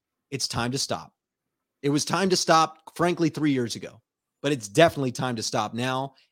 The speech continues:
And it needs to be, you, every decision they make, you should assume it was bad, first and foremost,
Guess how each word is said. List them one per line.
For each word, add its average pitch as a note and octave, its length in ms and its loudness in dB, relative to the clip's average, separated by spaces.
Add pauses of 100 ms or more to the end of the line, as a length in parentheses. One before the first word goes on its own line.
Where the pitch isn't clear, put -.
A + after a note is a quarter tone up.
(140)
And D3 100 0
it C#3+ 100 -2
needs D#3+ 280 0
to D#3 100 -2
be, C3+ 460 0 (320)
you, A3 260 2 (120)
every C#4+ 340 6
decision A#3 560 2
they G#3+ 120 4
make, F#3+ 380 0
you G3 140 0
should A3+ 180 0
assume G3 560 2
it C#3+ 140 0
was C3 120 0
bad, G#2 380 -6 (1080)
first F3+ 280 2
and C#3+ 120 -4
foremost, - 520 -8